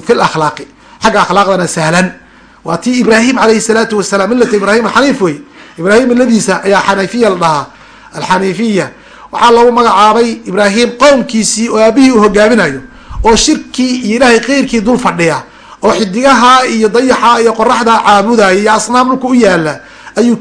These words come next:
keligii intuu soo baxay buu ka leexday, oo Ilaahay waxdaaniyadiisa u leexday, oo shirkigii wixii kale oo dhanba ka leexday.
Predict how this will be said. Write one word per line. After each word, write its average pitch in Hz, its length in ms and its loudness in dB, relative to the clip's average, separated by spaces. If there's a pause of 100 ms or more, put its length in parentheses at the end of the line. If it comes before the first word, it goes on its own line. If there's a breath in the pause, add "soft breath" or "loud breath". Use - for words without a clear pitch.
keligii 240 540 0
intuu 190 160 -6
soo 240 180 0
baxay 226 300 0
buu 214 120 0
ka - 180 0
leexday, 190 580 2 (360 loud breath)
oo 208 100 2
Ilaahay 254 220 4
waxdaaniyadiisa 214 640 0
u 285 200 0
leexday, 208 400 2 (360 loud breath)
oo 214 100 2
shirkigii 247 400 -2
wixii 240 240 -4
kale 226 180 0
oo 240 80 -2
dhanba 269 200 2
ka 277 140 0
leexday. 226 540 2